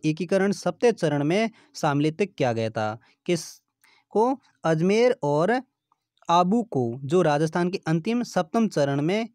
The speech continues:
इन क्षेत्रों को सम्मिलित किया गया था। नेक्स्ट अगला पच्चीसवाँ क्वेश्चन है, राजस्थान में सती प्रथा सर्वप्रथम कन्या वध रोकने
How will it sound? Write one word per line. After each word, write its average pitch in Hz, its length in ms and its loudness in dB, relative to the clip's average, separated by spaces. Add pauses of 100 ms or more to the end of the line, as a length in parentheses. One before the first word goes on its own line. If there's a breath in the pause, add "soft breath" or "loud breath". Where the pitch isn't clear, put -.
(120)
इन 156 120 0
क्षेत्रों 151 320 -4
को 202 160 -2
सम्मिलित 131 500 -4
किया 135 280 -4
गया 104 180 -6
था। 113 400 -12 (2250 soft breath)
नेक्स्ट 247 300 4
अगला 233 200 4
पच्चीसवाँ 240 540 0
क्वेश्चन 202 340 0
है, 220 160 4
राजस्थान 202 560 2
में 254 140 2
सती 214 320 0
प्रथा 175 540 0
सर्वप्रथम 214 760 2 (500 soft breath)
कन्या 254 420 4
वध 185 240 2
रोकने 185 680 0